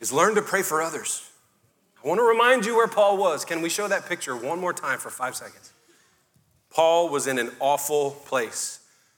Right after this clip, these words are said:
terrible circumstances, wrongfully imprisoned. Can we show the prison again? For a couple years by now. He was in an underground prison, probably couldn't even stand up, sitting in front of his own toilet.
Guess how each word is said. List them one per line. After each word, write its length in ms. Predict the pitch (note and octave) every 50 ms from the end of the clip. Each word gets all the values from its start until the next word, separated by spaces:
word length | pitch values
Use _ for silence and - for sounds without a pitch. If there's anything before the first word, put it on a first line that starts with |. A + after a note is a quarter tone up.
| _ -
terrible 340 | - - F#3 F#3 F#3+ F#3 F#3
circumstances, 1000 | - - E3 D3+ - C#3 B2+ - D3+ C3 C3 C3 - C3+ B2+ B2 - - - - - - _ _ _
wrongfully 800 | G#2+ A#2 C3+ D3 E3 F3+ F#3 F#3 - - F3 F3+ F3+ F3+ E3+ E3
imprisoned. 720 | D3+ - C3 - - - E3 D3 B2 A#2+ A2 G#2 G#2+ -
Can 100 | - C3+
we 60 | C3 B2
show 160 | - D#3+ D3+
the 80 | D3
prison 320 | D3 - D#3 D3+ C3+ C#3+ C#3+
again? 340 | C#3 C3 B2+ A#2+ A2 G#2+ - - - _ _ _ _ _ _ _ -
For 140 | - D3 C#3
a 40 | -
couple 340 | - - F#3 G3+ F#3+ F3 E3+
years 280 | E3 D#3 D3+ D3 C3
by 160 | A#2 A#2+ A#2 G#2+
now. 160 | G#2 G#2 G2+ - _ _ _ _ _ _ _ _ _ _ _ _ _ _ _ _ -
He 80 | D#3+
was 140 | E3+ D#3+ C#3
in 100 | E3 D#3+
an 80 | D#3 E3 -
underground 640 | E3 E3+ G3 G3 G#3+ G#3+ F3+ F3+ F3+ F3 F3 E3+
prison, 420 | - - C#3+ C3 A#2+ B2+ B2+ C3+ C3+ - _ _ _ _ _ _ _ _ _ _ _ _
probably 260 | - F3 F#3 G3+ G3
couldn't 220 | - F#3+ F#3 F3+
even 160 | F3 E3 D3+
stand 400 | - - - D#3+ D#3 D#3+ D#3 C#3+
up, 180 | C#3 C3 C3 C3
sitting 380 | - - - F#3 G3 G#3 G#3 F#3+
in 80 | F3
front 240 | - - E3+ D#3+ D#3+
of 40 | C#3+
his 140 | C#3+ B2+ C#3+
own 160 | C#3 C#3 B2+
toilet. 400 | - - D3+ C#3 B2+ A#2 A2